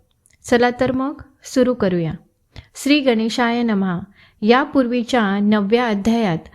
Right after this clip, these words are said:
शबराचा व सिंहकेतू राजाचा उद्धार कसा झाला, वामदेवाने शिवभस्माचे महात्म्य सांगून एका ब्रह्मराक्षसाचा उद्धार कसा केला, या कथा सुतांनी शौनकादींना सांगितल्या.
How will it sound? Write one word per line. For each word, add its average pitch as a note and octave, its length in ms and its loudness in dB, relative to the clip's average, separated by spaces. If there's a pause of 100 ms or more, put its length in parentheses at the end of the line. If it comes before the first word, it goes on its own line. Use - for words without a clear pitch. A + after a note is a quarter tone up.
(300)
शबराचा A#3+ 880 0
व A3+ 180 -2
सिंहकेतू B3+ 880 -2 (120)
राजाचा A3+ 560 0 (120)
उद्धार A3 500 0
कसा A#3 320 0
झाला, G3 400 0 (480)
वामदेवाने A3+ 920 2
शिवभस्माचे A3 1040 0
महात्म्य G#3 540 0
सांगून G#3+ 520 -2 (380)
एका A3+ 400 2
ब्रह्मराक्षसाचा A3+ 1200 -2 (120)
उद्धार G#3 480 0
कसा B3 340 -2
केला, G3 360 0 (480)
या B3 220 2
कथा B3 600 -2
सुतांनी B3 840 -2
शौनकादींना A#3+ 1000 -2
सांगितल्या. F3+ 540 -2